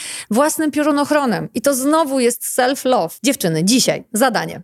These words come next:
Jeżeli podejmujecie jakąś decyzję, zastanówcie się, czy to jest decyzja self-love.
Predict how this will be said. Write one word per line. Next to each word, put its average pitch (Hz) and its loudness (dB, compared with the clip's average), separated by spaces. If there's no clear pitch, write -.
Jeżeli 247 2
podejmujecie 262 0
jakąś 294 2
decyzję, 190 0
zastanówcie 240 0
się, 247 2
czy - -8
to 247 2
jest 247 2
decyzja 208 0
self-love. - 0